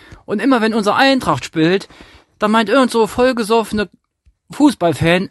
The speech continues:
müsste ich bei mir in der Garterie stellen und an der Heck pinkeln. Jetzt stelle ich mich immer mit der Heckeschere dahin.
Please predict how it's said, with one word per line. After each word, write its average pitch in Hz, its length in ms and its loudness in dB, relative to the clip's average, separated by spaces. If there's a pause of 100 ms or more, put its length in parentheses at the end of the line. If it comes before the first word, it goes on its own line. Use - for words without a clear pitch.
müsste 240 300 0
ich - 100 -8
bei 208 120 -2
mir 247 120 2
in 196 60 -2
der 180 100 -2
Garterie 202 480 2
stellen 170 440 -2 (260)
und 233 140 0
an 233 120 0
der 233 80 2
Heck 269 240 -2
pinkeln. 117 580 0 (360)
Jetzt 240 160 -2
stelle 269 200 2
ich 233 120 -2
mich 220 140 -2
immer 233 160 0
mit 208 140 -4
der 208 80 2
Heckeschere 165 480 -2
dahin. 156 400 0